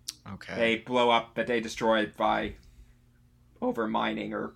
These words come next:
Speaker 2: whatever. But yeah, I liked, they, I have read it and said that they felt like he came off of too nice, but I, maybe it's because, I don't know, I,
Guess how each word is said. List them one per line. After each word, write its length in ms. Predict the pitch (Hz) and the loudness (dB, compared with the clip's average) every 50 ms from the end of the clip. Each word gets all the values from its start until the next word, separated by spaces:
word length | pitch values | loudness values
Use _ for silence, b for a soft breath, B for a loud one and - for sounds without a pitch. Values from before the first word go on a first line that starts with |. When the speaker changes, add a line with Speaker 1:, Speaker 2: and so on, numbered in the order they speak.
| - | -10
Speaker 2:
whatever. 500 | - - - 110 110 - - 117 117 - - - _ _ _ _ _ _ _ _ _ B B B B | -8 -4 -2 -2 -2 -2 -4 -6 -8 -10 -16 -20 _ _ _ _ _ _ _ _ _ B B B B
But 100 | - 254 | 0 4
yeah, 160 | 269 285 285 254 | 6 8 8 10
I 140 | 262 285 320 | 8 8 8
liked, 260 | 285 247 220 - 170 | 6 4 2 0 2
they, 280 | 202 240 247 247 254 - - | 4 6 6 6 4 2 4
I 120 | 226 247 240 | 6 6 8
have 300 | - 294 349 - 220 190 | 8 8 6 6 6 6
read 180 | 202 214 226 | 6 6 8
it 160 | 247 262 254 - | 6 4 4 2
and 80 | 190 | 2
said 220 | - 233 233 226 196 | 2 2 2 2 2
that 60 | 202 | 2
they 140 | 202 185 165 | 2 2 4
felt 180 | - 196 - | 4 4 6
like 140 | 196 185 170 | 6 4 2
he 60 | 180 | 2
came 200 | 156 - 185 185 | 0 0 4 6
off 160 | 190 185 185 | 6 6 6
of 100 | 160 - | 2 -2
too 180 | - - 196 190 | -2 -4 -2 0
nice, 600 | 165 135 123 113 120 131 170 226 226 - - - B B B B B B B | 2 4 6 6 8 6 6 4 0 -4 -10 -14 B B B B B B B
but 120 | 247 269 285 | 4 4 8
I, 320 | 269 294 349 440 415 - - - _ _ _ _ _ _ _ - - _ _ - | 10 10 10 10 8 4 0 -8 _ _ _ _ _ _ _ -20 -20 _ _ 2
maybe 200 | 196 214 277 349 427 | 6 8 8 10 10
it's 160 | 453 466 466 | 10 10 8
because, 220 | 349 339 - 277 247 | 6 2 2 4 6
I 80 | 262 | 6
don't 100 | 294 311 | 6 8
know, 140 | 214 160 135 | 6 6 6
I, 240 | 135 165 220 - | 6 6 6 4